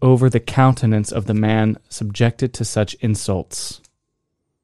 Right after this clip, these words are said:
Would you not say that all the outrageous words which issue from the mouth of his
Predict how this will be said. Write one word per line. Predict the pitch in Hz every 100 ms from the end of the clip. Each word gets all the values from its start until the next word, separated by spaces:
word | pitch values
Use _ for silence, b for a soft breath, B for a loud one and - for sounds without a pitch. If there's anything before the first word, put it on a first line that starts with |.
| _ _ _ _ _ _ _ _ _ _
Would | 131 151
you | 214
not | 190 170
say | - - 101 95 113 143 _ _ _ _ _ _ _
that | 127 123 -
all | 143 165 165
the | 165
outrageous | 127 - 131 135 147 -
words | 127 127 127 127 -
which | 117 - -
issue | 139 - 151
from | - 131
the | 113
mouth | 107 113 135 -
of | 123
his | 107 113